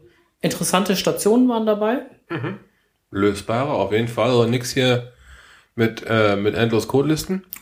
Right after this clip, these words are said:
Speaker 1: Ja, doch.
Speaker 2: War, war schon, war schon ein, ein paar Codes waren dabei, aber halt
Speaker 1: War lösbar.
Speaker 2: es war alles lösbar, ne? Also nix super Schweres. Ich hab da schon ein paar Caches gemacht, da stand's im Wald und, äh, hast den Wald vor lauter Bäumen nicht gesehen,
Speaker 1: Ja.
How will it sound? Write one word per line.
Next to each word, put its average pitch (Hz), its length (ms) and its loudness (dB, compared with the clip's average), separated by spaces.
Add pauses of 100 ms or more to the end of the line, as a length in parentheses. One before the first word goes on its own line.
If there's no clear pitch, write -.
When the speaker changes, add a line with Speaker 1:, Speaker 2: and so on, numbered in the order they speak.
Speaker 1:
Ja, 135 200 2
doch. - 260 0
Speaker 2:
War, 107 180 2
war 113 120 4
schon, 117 160 -2
war 101 120 4
schon 113 160 -2
ein, 101 1040 -10
ein 98 60 -18
paar 92 180 -12
Codes 104 260 -4
waren 101 120 0
dabei, 95 320 0
aber 101 280 2
halt 101 360 -4 (180)
Speaker 1:
War 180 100 4
lösbar. 139 360 2
Speaker 2:
es - 440 -8 (200)
war - 340 -4
alles 180 260 4
lösbar, 127 500 -2 (100)
ne? 107 100 -2
Also 113 220 2
nix - 480 -4
super 139 380 -6
Schweres. 143 400 0
Ich 117 120 -6 (160)
hab - 120 -14
da 120 100 -12
schon 127 120 -8
ein 123 40 -14
paar 127 120 -6
Caches 143 300 0
gemacht, 143 240 0
da 123 60 -2
stand's 120 260 0
im 120 100 0
Wald 135 300 2 (680)
und, 120 360 2
äh, 110 240 0
hast 117 220 -2
den 120 200 -2
Wald 120 140 0
vor 123 120 -6
lauter 117 160 -2
Bäumen 165 220 2
nicht 110 120 -2
gesehen, 120 340 2 (200)
Speaker 1:
Ja. - 140 -2